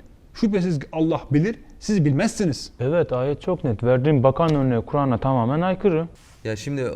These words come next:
Speaker 3: o örnek ayet filan, e, biz, ya biz zaten evliyaların yaratacağını filan da söylemiyoruz ki kardeşim, yani bu meselenin ne alakası var bununla ya?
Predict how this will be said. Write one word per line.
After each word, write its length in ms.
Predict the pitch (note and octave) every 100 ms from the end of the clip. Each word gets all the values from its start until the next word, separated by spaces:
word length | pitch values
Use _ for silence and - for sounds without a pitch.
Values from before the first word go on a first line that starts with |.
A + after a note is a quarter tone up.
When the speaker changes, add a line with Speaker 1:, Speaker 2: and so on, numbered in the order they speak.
| -
Speaker 3:
o 140 | C3
örnek 400 | B2+ C3 C#3 C3+
ayet 300 | C3+ C3+ C3+
filan, 240 | - C3+ C3
e, 460 | - - - - A#2 - B2 B2 C3
biz, 260 | C3+ C3+ - - -
ya 280 | C3 C3+ B2+
biz 120 | E3+
zaten 280 | D#3+ G3+ G#3
evliyaların 420 | E3+ E3 F3 F#3
yaratacağını 500 | E3+ E3 E3 D#3 F3
filan 220 | F3 F#3 E3+
da 60 |
söylemiyoruz 440 | D3 E3 G3 E3 C#3
ki 60 |
kardeşim, 360 | D#3 D#3 D3+ C#3+
yani 140 | C3+
bu 60 | C#3+
meselenin 360 | D3 D#3+ D3+
ne 40 | E3+
alakası 420 | F3 D#3+ D3 B2
var 140 | A2+
bununla 280 | G#2 G2+ F#2+
ya? 200 | G2 B2+